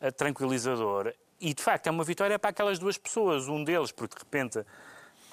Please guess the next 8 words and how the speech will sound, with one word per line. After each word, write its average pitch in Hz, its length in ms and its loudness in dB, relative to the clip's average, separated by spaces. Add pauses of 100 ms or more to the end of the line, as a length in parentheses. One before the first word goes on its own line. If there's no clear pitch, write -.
é 151 160 2
legitimado 143 800 2
internacionalmente 143 720 0
ao 120 100 4
ponto 143 380 -2
do, 127 260 -2 (580)
do 131 220 -2
líder, 127 320 2